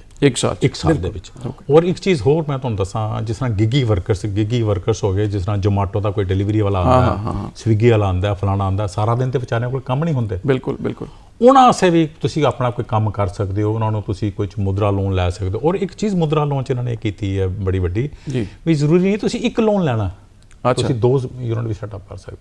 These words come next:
Speaker 2: ਹੋ, ਤਿੰਨ ਯੂਨਿਟ ਵੀ ਸੈੱਟ, ਸੈੱਟ ਅਪ ਕਰ, ਕਰ ਸਕਦੇ ਹੋ।
Speaker 1: ਜੀ, ਜੀ।
Speaker 2: ਔਰ ਇੰਡੀਵਿਜੂਅਲ ਵੀ ਲੈ ਸਕਦਾ ਹੈ, ਪਾਰਟਨਰਸ਼ਿਪ ਫਰਮ ਬਣਾ ਕੇ ਵੀ ਲੈ ਸਕਦਾ ਹੈ, ਲਿਮਟਿਡ ਕੰਪਨੀ ਬਣਾ ਕੇ ਵੀ ਲੈ ਸਕਦਾ ਹੈ।
Speaker 1: ਜੀ।
Speaker 2: ਔਰ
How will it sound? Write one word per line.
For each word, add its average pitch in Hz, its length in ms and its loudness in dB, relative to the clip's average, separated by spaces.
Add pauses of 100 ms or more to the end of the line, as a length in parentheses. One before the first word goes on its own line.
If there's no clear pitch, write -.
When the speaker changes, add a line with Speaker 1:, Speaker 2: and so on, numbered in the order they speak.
Speaker 2:
ਹੋ, - 40 -20 (160)
ਤਿੰਨ 156 180 4
ਯੂਨਿਟ 147 240 2
ਵੀ 135 80 -2
ਸੈੱਟ, 113 240 -6 (320)
ਸੈੱਟ 104 160 -6
ਅਪ 95 140 -10
ਕਰ, - 60 -12 (140)
ਕਰ - 60 -8
ਸਕਦੇ - 340 -16
ਹੋ। 101 100 -12 (240)
Speaker 1:
ਜੀ, 123 60 -2
ਜੀ। 110 60 -2 (140)
Speaker 2:
ਔਰ 151 200 8 (120)
ਇੰਡੀਵਿਜੂਅਲ 160 500 8
ਵੀ 180 80 6
ਲੈ 139 180 2
ਸਕਦਾ 123 320 -4
ਹੈ, 123 80 -6 (140)
ਪਾਰਟਨਰਸ਼ਿਪ 120 440 0
ਫਰਮ 123 220 0
ਬਣਾ 135 200 0
ਕੇ 143 120 0
ਵੀ 131 80 -2
ਲੈ 120 160 0
ਸਕਦਾ 113 280 -4
ਹੈ, 117 60 2
ਲਿਮਟਿਡ 123 240 0
ਕੰਪਨੀ 117 340 2
ਬਣਾ 131 220 0
ਕੇ 110 120 -4
ਵੀ 110 80 -2
ਲੈ 90 140 -4
ਸਕਦਾ 87 300 -10
ਹੈ। - 60 -12 (320)
Speaker 1:
ਜੀ। 107 100 -4 (180)
Speaker 2:
ਔਰ 190 240 6